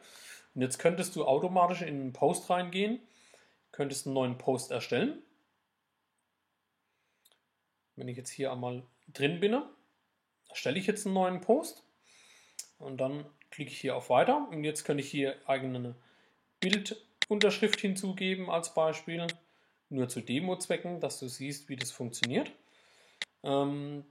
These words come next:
dann gehst du einfach hier auf Return. Jetzt halte ich mit dem Finger einfach hier getippt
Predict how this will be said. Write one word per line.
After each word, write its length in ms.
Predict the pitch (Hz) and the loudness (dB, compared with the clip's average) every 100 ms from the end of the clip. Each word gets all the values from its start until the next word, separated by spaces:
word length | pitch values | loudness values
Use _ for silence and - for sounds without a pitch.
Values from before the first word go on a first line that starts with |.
| - | -4
dann 100 | 135 | -4
gehst 300 | 131 131 151 | -2 -4 -2
du 80 | |
einfach 380 | 131 143 - 151 | -2 0 0 -2
hier 400 | - 147 139 139 | -4 -2 0 0
auf 260 | 143 123 - | 0 -2 -2
Return. 460 | 117 - 139 277 - - _ _ _ _ - _ - | -6 0 2 2 -2 -18 _ _ _ _ -20 _ -10
Jetzt 180 | 135 - | -4 0
halte 160 | - | 0
ich 100 | 165 | 0
mit 100 | 151 | -4
dem 80 | 143 | -6
Finger 280 | - 190 196 | -4 -2 0
einfach 300 | 185 185 165 | -2 -2 -4
hier 140 | 151 | -4
getippt 500 | - - 226 220 - | -6 0 0 0 -12